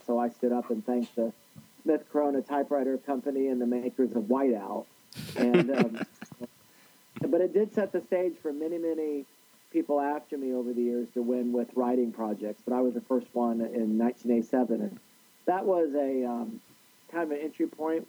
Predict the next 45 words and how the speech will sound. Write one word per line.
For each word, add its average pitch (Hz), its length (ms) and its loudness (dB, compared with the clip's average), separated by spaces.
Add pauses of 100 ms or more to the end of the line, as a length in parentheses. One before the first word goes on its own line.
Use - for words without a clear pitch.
(160)
you 135 540 -4
know, 123 320 2 (100)
a, 117 280 -4
a - 20 -2
conversation 139 760 0
point 143 300 0
to 127 80 -2
say 135 200 2
I'd 127 160 2
won 123 160 0
a 127 40 2
Letterman 123 420 2
scholarship 123 580 0
for 117 80 -4
screenwriting. 120 760 0
And, 110 160 -2 (880)
um, 127 520 2 (280)
so 135 240 4
that 151 180 0
was 139 140 0
really 143 220 2
my 131 120 0
goal 139 380 2
for 127 80 2
the 120 80 -2
longest 120 360 -4
time, 131 200 -2
was 120 140 0
to 123 80 2
work 127 280 2
more 123 140 2
in 117 140 0
writing, 127 420 2
'cause 117 140 -4
I, 120 280 2
I 135 60 -2
wanted 131 280 0
to 143 40 6
live 135 240 4
in 127 80 0
Indiana 117 580 2
where 117 220 2
I 110 200 0 (260)
live 120 340 4 (340)
now. 113 380 0